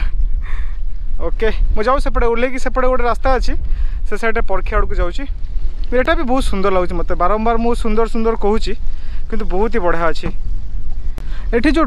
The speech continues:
ଡଙ୍ଗା ଗୁଡ଼ା ଅଛି, ଭାରି ସୁନ୍ଦର ସୁନ୍ଦର ଦେଖ, ଛୋଟ ଛୋଟ ଡଙ୍ଗା ଗୁଡ଼ା, <laughs> ଯୋଉ କୁହନ୍ତିନି କ୍ୟୁଟ୍, ଏ ଡଙ୍ଗାକୁ ଦେଖିଲା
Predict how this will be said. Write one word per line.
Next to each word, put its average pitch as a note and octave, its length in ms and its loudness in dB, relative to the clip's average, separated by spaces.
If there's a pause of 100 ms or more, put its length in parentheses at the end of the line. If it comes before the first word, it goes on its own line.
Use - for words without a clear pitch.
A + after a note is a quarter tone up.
ଡଙ୍ଗା A3+ 320 2
ଗୁଡ଼ା D4+ 240 0
ଅଛି, C#4+ 160 -8
ଭାରି C#4 160 0
ସୁନ୍ଦର A#3+ 320 -2
ସୁନ୍ଦର A3+ 320 0
ଦେଖ, F#3+ 240 0
ଛୋଟ A#3+ 200 0 (120)
ଛୋଟ C4+ 240 2
ଡଙ୍ଗା B3+ 240 2
ଗୁଡ଼ା, C4 200 0 (640)
<laughs> B3 560 0
ଯୋଉ B3+ 140 2
କୁହନ୍ତିନି C#4+ 280 2 (120)
କ୍ୟୁଟ୍, D#4 300 0 (1000)
ଏ - 80 2
ଡଙ୍ଗାକୁ A#3+ 300 0
ଦେଖିଲା C#4 180 -2